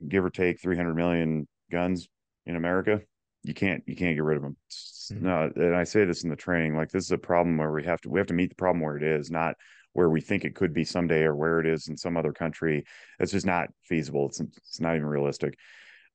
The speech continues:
Speaker 1: Now, if you could wave a magic wand and make all firearms go away and everybody would be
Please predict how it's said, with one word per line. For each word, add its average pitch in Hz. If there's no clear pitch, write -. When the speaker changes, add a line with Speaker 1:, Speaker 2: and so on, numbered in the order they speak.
Speaker 1:
Now, 92
if -
you 104
could 92
wave 101
a 95
magic 85
wand 101
and 80
make 85
all 80
firearms 85
go 73
away 73
and 80
everybody 80
would 73
be 73